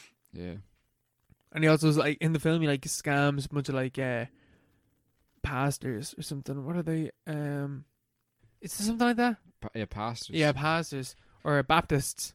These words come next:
Speaker 2: I think it, they are.
Speaker 1: Oh, like, the, the movement, like.
Speaker 2: Yeah, the movement.
Speaker 1: All right.
Speaker 2: Like, something, it's like pastors or Bap-, Baptists or something. But, like, scams them into, like, making his, like, his film Plan Nine from outer space. Basically, is how he does it.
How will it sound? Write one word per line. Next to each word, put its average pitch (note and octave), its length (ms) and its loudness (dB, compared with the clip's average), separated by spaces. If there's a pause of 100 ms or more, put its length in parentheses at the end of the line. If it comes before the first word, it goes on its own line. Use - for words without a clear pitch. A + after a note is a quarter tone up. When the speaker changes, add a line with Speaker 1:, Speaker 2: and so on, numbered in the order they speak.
Speaker 2:
I C3+ 60 -8
think C#3 200 -4
it, C3+ 260 -4
they C#3+ 80 -2
are. C3+ 220 0
Speaker 1:
Oh, A2+ 180 -2
like, G2+ 180 -8
the, G2 200 -8 (300)
the F#2+ 120 -16
movement, G#2 460 -14
like. - 120 -20 (120)
Speaker 2:
Yeah, D#3 160 6
the C#3 100 4
movement. C#3+ 520 6
Speaker 1:
All G#2 160 -20
right. G2 100 -18 (180)
Speaker 2:
Like, D3+ 180 0
something, G3 280 2
it's D3+ 120 2
like D#3+ 160 2
pastors E3+ 440 2
or C#3+ 60 4
Bap-, C#3+ 280 0 (200)
Baptists - 480 -6
or C#3 60 -6
something. C#3+ 300 -8 (260)
But, D3+ 100 0
like, D3 160 6
scams D#3+ 480 2
them D3 180 4
into, C#3 200 0
like, C3 240 0 (720)
making D3 640 4
his, C#3 140 4
like, C#3 140 2
his C#3 160 -2
film C3+ 220 -2
Plan C#3 240 0
Nine C3+ 240 2
from C3 100 -6
outer B2+ 200 0
space. B2+ 480 -2
Basically, C#3 420 2
is C#3+ 140 6
how E3 140 10
he F3 100 8
does E3+ 240 6
it. D3+ 140 8